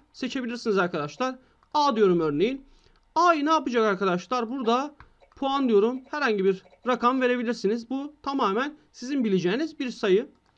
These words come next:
Puanı bir yap diyorum. Yani ne demiş oluyorum arkadaşlar? Tıkladığımda sayı tutuyorum ve bunu da oyuna bildiriyorum. Ben bir sayı tuttum demek istiyorum A'yı bir yaparak.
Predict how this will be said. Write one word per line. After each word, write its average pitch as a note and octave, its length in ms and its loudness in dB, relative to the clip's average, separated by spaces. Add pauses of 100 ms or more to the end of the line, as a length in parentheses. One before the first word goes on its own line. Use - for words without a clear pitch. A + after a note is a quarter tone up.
(440)
Puanı C4+ 400 0
bir C#4+ 140 0
yap B3+ 260 0
diyorum. F#3 220 -2 (100)
Yani D4+ 300 -4
ne D#4 120 -4
demiş C#4+ 220 -4
oluyorum G#3+ 240 2
arkadaşlar? F3+ 560 -2 (460)
Tıkladığımda A#3+ 800 0
sayı A#3+ 300 0
tutuyorum A#3 460 0 (320)
ve A3 140 2
bunu D#4 200 4
da A3 100 4
oyuna B3+ 520 4 (180)
bildiriyorum. G#3 560 2 (140)
Ben A#3 200 2
bir A3 120 0
sayı A3+ 360 0
tuttum F3+ 360 -2
demek A3+ 240 -2
istiyorum G#3+ 400 0
A'yı F#3+ 380 2
bir G#3 100 0
yaparak. F#3 380 -2